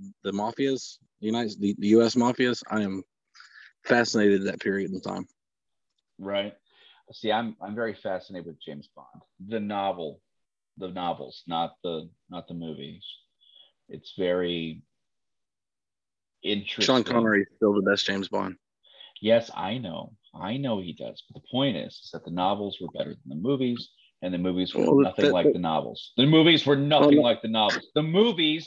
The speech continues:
Speaker 1: well, nine ti-,
Speaker 2: the
Speaker 1: nine times
Speaker 2: movies
Speaker 1: out of ten, that's
Speaker 2: were no-,
Speaker 1: true
Speaker 2: the
Speaker 1: about any movie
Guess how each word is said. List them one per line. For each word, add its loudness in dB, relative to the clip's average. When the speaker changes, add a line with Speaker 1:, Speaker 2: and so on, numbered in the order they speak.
Speaker 1:
well, 8
nine 4
ti-, 0
Speaker 2:
the 0
Speaker 1:
nine 6
times -6
Speaker 2:
movies 2
Speaker 1:
out 0
of -8
ten, 0
that's 0
Speaker 2:
were -6
no-, -6
Speaker 1:
true 4
Speaker 2:
the 2
Speaker 1:
about 0
any -4
movie 2